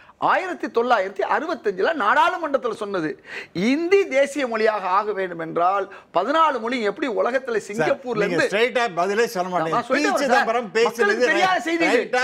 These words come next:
Speaker 2: தப்பாக நான்
Speaker 1: இல்ல,
Speaker 2: உங்ககிட்ட
Speaker 1: நீங்க,
Speaker 2: கேட்கிறேன்.
Speaker 1: நீங்க
Speaker 2: நீங்க அண்ணா
Speaker 1: நெறியாளர்,
Speaker 2: அவரை சொல்றீங்க.
Speaker 1: நெறியாளர் அவரை எப்படி அமைதியா கேட்டீங்களோ
Speaker 2: இல்ல, நான்
Speaker 1: அவரை
Speaker 2: கேட்கிறேன். நான், நான்
Speaker 1: கேளுங்க.
Speaker 2: கிளாரிஃபிகேஷனா தான்
Speaker 1: கொஞ்சம் நீங்க
Speaker 2: கேட்கிறேன்.
Speaker 1: கிளாரிஃபிகேஷன் கேட்கறது வேற, குறுக்கிடுது வேற.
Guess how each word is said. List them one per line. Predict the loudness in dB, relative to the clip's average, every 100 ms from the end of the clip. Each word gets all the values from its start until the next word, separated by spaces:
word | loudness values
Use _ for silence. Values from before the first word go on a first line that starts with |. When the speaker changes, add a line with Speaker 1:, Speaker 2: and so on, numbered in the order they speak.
| 0
Speaker 2:
தப்பாக | -2 0
நான் | 2 2
Speaker 1:
இல்ல, | 0 0
Speaker 2:
உங்ககிட்ட | 0 0 -2
Speaker 1:
நீங்க, | 0 -2
Speaker 2:
கேட்கிறேன். | 0 0 0
Speaker 1:
நீங்க | -2 -4 -8
Speaker 2:
நீங்க | -4 -2
அண்ணா | 2 2
Speaker 1:
நெறியாளர், | 2 0 0
Speaker 2:
அவரை |
சொல்றீங்க. | -2 0 0
Speaker 1:
நெறியாளர் | 2 2 2 2 2
அவரை | 0 2 0 -2
எப்படி | -2 0
அமைதியா | 0 -2 -2 -2
கேட்டீங்களோ | -2
Speaker 2:
இல்ல, | -2 0
நான் | 0
Speaker 1:
அவரை | 0 0
Speaker 2:
கேட்கிறேன். | -2 -2 -4
நான், | -4 0
நான் | 0
Speaker 1:
கேளுங்க. | 0
Speaker 2:
கிளாரிஃபிகேஷனா | 0 2 2 2 0 -2 0
தான் | 0 2
Speaker 1:
கொஞ்சம் | 2 2
நீங்க | 0 -2
Speaker 2:
கேட்கிறேன். | 0 2
Speaker 1:
கிளாரிஃபிகேஷன் | 2 0 -6 -6 -2 -2
கேட்கறது | -2 -2 0
வேற, | 0
குறுக்கிடுது | 0 -4 -6 -2 -2 0
வேற. | -2 -4